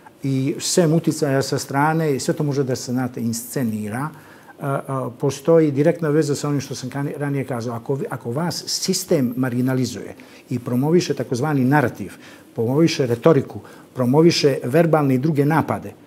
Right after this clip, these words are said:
na vas sa pozicija vlasti, onda je sasvim neizbježno, uzročno, posljedično vezano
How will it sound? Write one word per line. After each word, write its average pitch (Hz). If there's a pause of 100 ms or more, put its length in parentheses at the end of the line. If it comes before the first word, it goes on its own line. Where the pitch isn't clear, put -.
(180)
na 127
vas 139
sa 127
pozicija 135
vlasti, 135 (260)
onda 131
je 120
sasvim 175 (260)
neizbježno, 123 (160)
uzročno, 170
posljedično 143
vezano 135